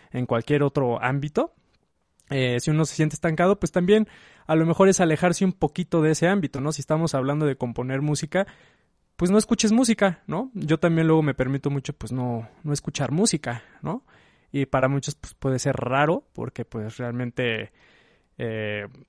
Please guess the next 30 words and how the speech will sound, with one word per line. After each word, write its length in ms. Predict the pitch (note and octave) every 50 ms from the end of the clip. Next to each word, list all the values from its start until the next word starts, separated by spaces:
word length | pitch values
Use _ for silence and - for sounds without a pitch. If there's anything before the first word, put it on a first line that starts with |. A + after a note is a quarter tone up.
| _ _ D#3+
o 60 | E3+
sea, 140 | C#3 - C3
sí 140 | - - F3+
es-, 120 | F3+ - -
sí 120 | - - G3
escucho 360 | F3+ - G#3 - - G3 F3
bastante 400 | D3 C3+ - - E3+ E3+ E3 F3+
música, 380 | F3+ F3 D#3+ - E3 - F3+
pero 220 | - _ C3 A2 A#2+
no 120 | C3 C3+ -
todo 140 | - C#3+
el 60 | C3 A#2+
tiempo 200 | C#3 B2 A#2 B2
estoy 180 | - - A#2+
escuchando 420 | A#2 - - - - C3+ B2 C3 C3
música, 380 | B2+ B2+ A#2+ - - - D#3+ D3
porque 240 | - A2+ - -
hay 60 | C3+ B2+
veces 240 | C3+ B2 D3 C#3+
que, 60 | - -
pues, 160 | - - -
prefiero, 380 | - A2+ - - B2+ C3 B2+ A#2
por 100 | - A2
ejemplo, 200 | A2 A#2 A#2 A2
escuchar 320 | G#2 - - - - B2 A2
un 80 | A2 A2
podcast, 680 | - D3+ D#3 D3 - - D3+ C#3+ C#3 C#3 C3+ C3+ - A#2+
leer 180 | A#2 A2+ A2
un 140 | A2 A2 B2
libro, 540 | D3 D#3+ E3+ E3+ D3 C#3+ C#3+ C#3 C#3+ C#3+